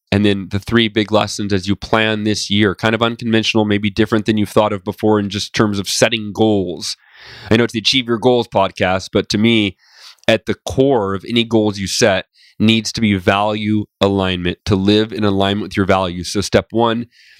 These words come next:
know yourself, identify your highest values. Step two,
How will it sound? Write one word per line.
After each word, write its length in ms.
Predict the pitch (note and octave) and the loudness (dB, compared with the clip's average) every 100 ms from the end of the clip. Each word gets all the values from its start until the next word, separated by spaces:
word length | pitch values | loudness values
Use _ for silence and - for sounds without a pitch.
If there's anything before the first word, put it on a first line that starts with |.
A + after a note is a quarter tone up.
| - | -2
know 240 | G2+ A2+ | 2 4
yourself, 640 | A2+ G2 F2+ F#2+ G2 - _ - | 2 -2 -4 -2 -2 -6 _ -2
identify 460 | G2 G#2 G2+ G#2+ | 0 0 0 0
your 160 | G#2 G2+ | 0 0
highest 340 | F#2+ G2 F#2+ | -2 -2 -2
values. 540 | - F2 E2+ - - - _ _ _ _ _ _ _ _ _ - | -2 -2 -4 -8 -10 -10 _ _ _ _ _ _ _ _ _ -8
Step 320 | - - G#2+ | 0 2 2
two, 380 | - B2+ B2+ D3+ | -2 -2 -2 -2